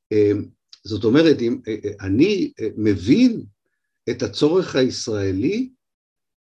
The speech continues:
לעבוד מאוד מאוד קשה, שהעובדות בשטח, בעיקר העובדות המוסריות בשטח,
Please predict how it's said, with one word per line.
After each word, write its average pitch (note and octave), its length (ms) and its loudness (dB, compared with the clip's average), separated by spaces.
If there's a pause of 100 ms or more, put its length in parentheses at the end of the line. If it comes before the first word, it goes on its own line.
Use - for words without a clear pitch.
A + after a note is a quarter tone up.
(420)
לעבוד A#2+ 500 2
מאוד F3+ 400 4
מאוד D#3 300 0
קשה, C3+ 480 -4 (720)
שהעובדות B2 580 0
בשטח, - 760 -4 (440)
בעיקר D3+ 320 -8
העובדות D#3 420 -2
המוסריות C3 840 -2
בשטח, - 580 -10